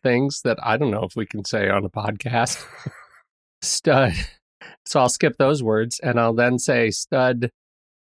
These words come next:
Speaker 1: does some things to Kitty. I'll skip those words. Uh, then three women come over for a party, and Stud, I'm gonna skip some words there, uh, one after the other.
Speaker 2: <laughs>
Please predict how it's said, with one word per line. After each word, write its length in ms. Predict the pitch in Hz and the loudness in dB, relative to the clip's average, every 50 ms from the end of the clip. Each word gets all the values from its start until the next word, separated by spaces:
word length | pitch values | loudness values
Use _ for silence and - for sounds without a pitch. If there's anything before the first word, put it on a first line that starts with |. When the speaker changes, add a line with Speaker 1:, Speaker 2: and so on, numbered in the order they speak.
| _ _ _ - - 151 | _ _ _ -16 -8 -2
Speaker 1:
does 240 | 123 123 110 - | 0 0 0 0
some 140 | - 135 113 - | 0 -2 0 2
things 280 | 139 127 127 123 120 - | 2 2 2 2 -2 -2
to 100 | - 107 | -6 -4
Kitty. 260 | - 127 110 104 110 | 0 0 0 2 2
I'll 120 | 107 101 95 | 0 0 -2
skip 220 | - - 117 - - | -2 -2 -4 -2 0
those 260 | 123 120 120 113 107 | 0 2 2 2 0
words. 480 | 107 110 107 107 107 107 101 - - - 302 254 156 | 0 2 2 2 0 0 -4 -8 -10 -10 -12 -6 -2
Uh, 300 | 110 110 110 110 113 120 | 0 0 2 0 0 0
then 300 | 117 113 123 127 127 120 | 0 0 2 2 2 2
three 300 | 110 - - 151 147 143 | 0 0 0 2 2 4
women 280 | 131 165 185 196 190 165 | 4 2 2 2 2 0
come 220 | - - 156 147 | 2 2 2 4
over 240 | 143 139 135 143 135 | 2 2 2 0 -4
for 160 | - - 151 | -2 0 -2
a 80 | 139 123 | 0 2
party, 500 | - 151 156 185 180 139 117 120 120 - | 2 2 2 2 2 2 0 -2 -2 -2
and 320 | 127 117 120 123 120 120 | 0 0 2 2 0 0
Stud, 460 | - - - - 131 127 131 123 117 - _ _ _ _ _ _ _ _ _ _ _ _ _ _ _ _ _ _ _ _ _ _ _ _ - | -2 -2 0 2 2 2 2 0 -2 -10 _ _ _ _ _ _ _ _ _ _ _ _ _ _ _ _ _ _ _ _ _ _ _ _ -18
I'm 220 | 214 147 139 143 123 | -14 -10 -4 -2 0
gonna 140 | 123 117 104 | 2 2 0
skip 240 | - - 135 - | 2 0 -2 0
some 180 | - - 135 117 | 0 0 0 2
words 240 | 117 117 110 101 - - | 4 2 2 0 0 0
there, 400 | 127 120 113 113 113 113 - - - - 170 208 _ - - | 2 4 4 4 4 2 0 -2 -10 -20 -20 -20 _ -12 -10
uh, 360 | - - - 107 107 110 113 | -8 -4 -2 0 0 0 0
one 300 | 120 113 120 131 135 135 | 0 2 4 4 6 6
after 340 | 131 123 117 - - - 135 | 4 4 2 0 0 -2 0
the 160 | 123 135 143 | 0 2 2
other. 240 | 156 160 190 160 - _ _ _ - - - - - - - - _ _ - - - _ _ - | 2 2 2 0 -2 _ _ _ -20 -20 -18 -18 -18 -18 -20 -20 _ _ -20 -20 -20 _ _ -6
Speaker 2:
<laughs> 80 | - | -6